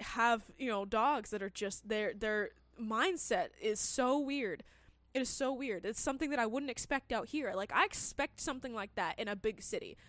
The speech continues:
Like, if I went to L A or I went to New York or, like, even Chicago, I would expect somebody to act like that about their dog and being like, "Oh, no, that dog looks like a blue heeler." And I'd be like, "Okay, well, she's not. Oh, well, I would know.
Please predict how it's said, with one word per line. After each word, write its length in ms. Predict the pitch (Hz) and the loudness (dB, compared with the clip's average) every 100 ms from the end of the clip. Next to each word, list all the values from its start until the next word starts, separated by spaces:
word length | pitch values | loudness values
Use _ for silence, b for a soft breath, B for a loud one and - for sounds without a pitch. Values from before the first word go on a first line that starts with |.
| b | b
Like, 160 | 247 233 | -2 2
if 80 | |
I 100 | 294 | 4
went 140 | 359 330 | 4 4
to 100 | - | 2
L 200 | 233 233 | 2 4
A 160 | 226 233 | 4 6
or 80 | |
I 100 | 190 | 4
went 160 | 226 220 | 4 0
to 60 | 214 | -6
New 60 | 190 | -4
York 400 | 208 233 226 208 | 2 4 2 2
or, 140 | 196 | 2
like, 340 | 208 202 196 - | 4 2 0 -4
even 240 | 277 359 | -4 -2
Chicago, 600 | - 277 - 226 262 214 | 0 -2 0 2 4 4
I 120 | 185 | 2
would 80 | 208 | 2
expect 320 | 220 - 233 | 0 0 0
somebody 280 | - 226 208 | 0 -2 -2
to 160 | 196 - | 0 0
act 240 | 190 - | 0 -2
like 220 | 185 175 | -6 -4
that 220 | - 165 - b b b | -2 -4 -4 b b b
about 380 | 247 226 202 - | 4 6 4 4
their 140 | 214 | 0
dog 420 | 196 202 180 165 185 | 2 2 2 0 -2
and 100 | 175 | -2
being 160 | 196 | -2
like, 200 | 190 190 - | -2 -4 -2
"Oh, 180 | 220 | -2
no, 460 | 208 220 202 185 180 b b b b - | -2 -2 2 2 0 b b b b -20
that 300 | 190 196 196 | 0 2 4
dog 260 | 233 220 220 | 4 4 2
looks 200 | 202 226 | -2 -2
like 100 | 214 | -4
a 40 | |
blue 200 | 208 220 | 0 0
heeler." 640 | 220 - 190 185 - - 233 | 0 -4 -2 -2 -2 -8 0
And 160 | 254 233 | 2 2
I'd 100 | 220 | 4
be 120 | 247 | 4
like, 280 | 240 214 - - | 6 4 0 -4
"Okay, 340 | 240 233 254 220 | 0 0 2 2
well, 120 | 220 | 2
she's 260 | - 240 220 | 0 -4 -4
not. 220 | 175 185 | -4 0
Oh, 180 | 220 220 | 2 2
well, 420 | 208 202 190 190 _ - - _ _ _ _ _ _ | 2 2 2 -2 _ -20 -20 _ _ _ _ _ _
I 120 | 240 | 6
would 180 | 247 220 | 6 2
know. 480 | 202 180 180 233 | -2 2 4 4